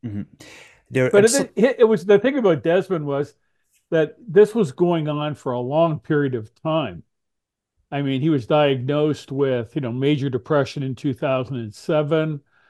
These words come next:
Speaker 2: Uh, you know, in two thousand and fifteen, he was having persistent dreams about his wife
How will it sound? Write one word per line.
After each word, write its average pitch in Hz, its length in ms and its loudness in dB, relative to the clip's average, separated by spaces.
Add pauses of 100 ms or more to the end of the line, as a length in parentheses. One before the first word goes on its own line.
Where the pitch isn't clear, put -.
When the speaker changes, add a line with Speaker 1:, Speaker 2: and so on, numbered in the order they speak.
(300)
Speaker 2:
Uh, 123 320 -6
you 131 60 -8
know, 120 80 -8
in 117 100 -8
two 175 180 -2
thousand 147 460 2
and 127 160 -8
fifteen, 165 960 0
he 135 240 -4
was 131 220 -2
having 131 680 -4
persistent 139 580 -8
dreams 147 480 -4
about 139 200 -2
his 127 160 -2
wife 139 480 0